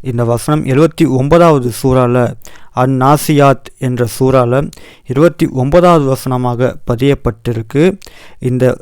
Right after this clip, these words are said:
குர்ஆன் வசனத்துடைய பொருளை பார்க்கலாம் வாங்க. அவனே அதன் இரவை இருளாக்கி சூரியனை கொண்டு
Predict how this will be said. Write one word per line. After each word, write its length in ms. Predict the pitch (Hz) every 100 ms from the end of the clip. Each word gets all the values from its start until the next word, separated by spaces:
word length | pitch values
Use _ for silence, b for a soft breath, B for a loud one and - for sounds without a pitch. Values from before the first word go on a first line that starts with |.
| - - - -
குர்ஆன் 300 | 139 170 151
வசனத்துடைய 680 | - 135 123 123 120 139 - -
பொருளை 380 | 131 139 160
பார்க்கலாம் 360 | 147 120 127 123
வாங்க. 240 | 120 120 143 170 b b b
அவனே 500 | b 123 131 156 156 175 _ _ - -
அதன் 460 | - 147 135 143 -
இரவை 680 | 139 131 147 160 170 180 - -
இருளாக்கி 760 | 135 147 165 147 127 - 135 170 196 - - b -
சூரியனை 600 | - 170 208 202 175 147
கொண்டு 540 | 143 135 139 156 -